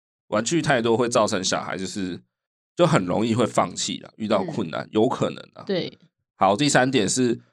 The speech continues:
Speaker 1: 玩具如果太多，容易形成分心的因子，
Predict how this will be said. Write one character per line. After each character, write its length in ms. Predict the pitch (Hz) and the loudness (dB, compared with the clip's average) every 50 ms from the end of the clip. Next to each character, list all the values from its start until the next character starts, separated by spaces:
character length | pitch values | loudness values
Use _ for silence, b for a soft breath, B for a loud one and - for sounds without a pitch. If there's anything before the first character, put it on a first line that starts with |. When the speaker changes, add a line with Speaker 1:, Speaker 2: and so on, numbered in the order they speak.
| B B - | B B 0
Speaker 1:
玩 220 | - 107 110 127 | 2 2 2 2
具 180 | 123 - 151 143 | 2 2 4 4
如 120 | 131 135 | 6 6
果 140 | 123 - - | 4 4 2
太 320 | - - - 127 113 104 | 2 2 2 2 2 2
多， 280 | 101 107 101 101 98 101 | 0 0 2 2 2 2
容 220 | 101 95 95 110 | 2 2 0 0
易 80 | 123 117 | 0 -2
形 300 | 107 - - 92 92 101 | -2 -2 -2 -2 -4 -4
成 260 | - 110 82 90 98 | -2 -2 -2 -2 -4
分 300 | 104 - - 113 110 110 | -4 -2 0 0 0 0
心 400 | 110 - - 113 101 104 107 - | 0 0 0 -2 -2 -4 -6 -8
的 160 | - 95 92 95 | -6 -6 -6 -4
因 240 | 98 104 104 104 104 | -2 -4 -4 -4 -4
子， 280 | - - - 73 60 | -6 -6 -8 -8 -10